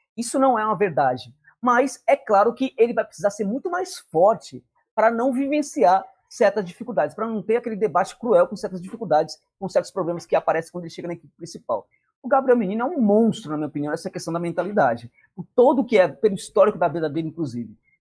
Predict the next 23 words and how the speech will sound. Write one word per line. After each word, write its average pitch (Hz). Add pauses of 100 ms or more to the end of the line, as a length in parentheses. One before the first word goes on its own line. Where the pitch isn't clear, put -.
(200)
É, -
acho 214
que 240
ele 220
ainda 214
vai 208
render 196
muito 170
para 160
o 135
Palmeiras. 123 (420)
E 440
um 359
jogador 233
que, - (360)
que 233
eu, 233
desses 185
touros 196
que -
eu 202
achava 208
que 214